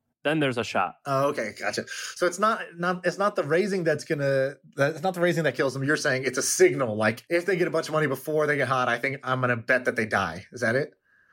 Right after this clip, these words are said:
Speaker 1: It's kinda like a, uh, like a WhatsApp type of deal where, like, or something that, like, it's already successful and it's already big. We're just gonna make it bigger and more successful. If you do, like, a,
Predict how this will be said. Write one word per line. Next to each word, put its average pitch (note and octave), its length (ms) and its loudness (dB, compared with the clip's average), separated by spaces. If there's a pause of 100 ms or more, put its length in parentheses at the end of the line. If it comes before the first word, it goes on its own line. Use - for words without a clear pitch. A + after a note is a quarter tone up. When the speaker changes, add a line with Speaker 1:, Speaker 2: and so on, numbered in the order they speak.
(160)
Speaker 1:
It's D#3+ 180 2
kinda F#3 320 0
like D#3 280 0
a, C3 260 2
uh, A#2+ 340 2
like B2 140 -6
a A#2 40 2
WhatsApp A2 580 0 (180)
type G#2+ 180 2
of F#2 100 0
deal F#2 260 2
where, G2+ 180 0
like, G2 340 -4 (120)
or A2 120 2
something E3 340 0
that, C3 180 2
like, A#2 160 0
it's A#2+ 140 -4
already B2 600 2
successful A2+ 480 0
and G#2+ 80 0
it's F#2 100 -6
already A2 240 2
big. G#2 360 0
We're A#2 80 4
just A#2 120 -4
gonna B2 100 0
make A2 120 0
it G2 140 0
bigger G#2+ 260 2
and G2+ 100 2
more G2 140 2
successful. F2+ 680 -2
If A2 140 -2
you A#2+ 80 2
do, C3 340 0
like, A2+ 220 -2
a, F#2+ 240 0